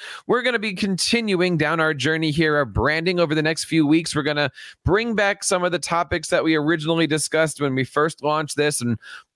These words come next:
they're just so important as we go through here. And, you know, I've been thinking about this a lot as I'm going through the book, writing these chapters. You know, the idea of finding that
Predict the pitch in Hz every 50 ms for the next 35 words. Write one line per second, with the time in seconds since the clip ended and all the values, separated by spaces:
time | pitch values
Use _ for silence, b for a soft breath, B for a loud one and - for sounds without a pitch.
0 | _ _ _ _ _ - - - _ _ _ _ 170 170 185 170 156 190 180 -
1 | - 208 202 196 180 165 - - 180 190 170 113 120 107 92 - - - 143 143
2 | 127 123 147 143 131 123 139 139 135 - - 131 143 147 143 120 117 104 101 104
3 | 107 104 90 - _ _ _ _ _ _ _ _ _ _ _ _ _ 156 147 156
4 | 160 143 170 160 - 214 202 214 190 170 170 175 156 156 160 - - 151 139 151
5 | 147 147 - 131 147 147 131 135 143 139 135 131 143 143 143 151 151 135 - 143
6 | 143 139 107 104 92 98 - 175 175 175 - - - 117 139 143 147 143 143 139
7 | 127 110 107 101 - - - 165 160 165 160 - 160 165 160 151 139 - B B
8 | B B B B B B - 120 120 117 120 - - _ _ 139 151 165 131 104
9 | 240 165 165 151 135 113 147 196 202 202 196 185 180 - - 135 117 - - -
10 | - 147 156 165 165 151 151 160 160 156 123 123 110 -